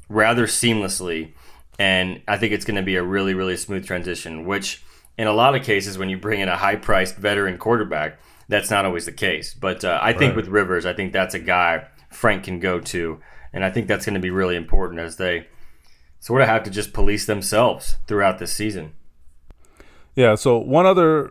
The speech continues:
Speaker 2: fact that will affect everybody in the N F L, look, they, they have not ruled or decided on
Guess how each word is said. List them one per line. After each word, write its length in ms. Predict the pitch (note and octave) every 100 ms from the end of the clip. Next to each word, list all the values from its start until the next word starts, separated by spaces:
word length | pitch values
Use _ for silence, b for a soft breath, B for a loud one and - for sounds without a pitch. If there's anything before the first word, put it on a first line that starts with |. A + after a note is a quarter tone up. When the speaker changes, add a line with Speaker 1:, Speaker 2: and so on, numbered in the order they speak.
| -
Speaker 2:
fact 540 | - - C3+ A#2 - A2
that 320 | A2+ G#2+ G2+ - -
will 200 | A2 G2+
affect 320 | - A2+ -
everybody 560 | C3 C3 F2+ F#2 G2
in 100 | F#2
the 100 | F2+ F2
N 100 | F2
F 160 | -
L, 260 | F#2+ F#2+ - b b b
look, 240 | - G#2+ -
they, 180 | C3 B2
they 180 | A#2 A2+
have 320 | C#3 D3 C#3
not 260 | C3+ A2 G#2
ruled 480 | G#2+ A2 G2 F#2+
or 200 | - G2
decided 560 | E2 - A#2 G#2+ F2+ F#2
on 340 | F#2 F#2 F2+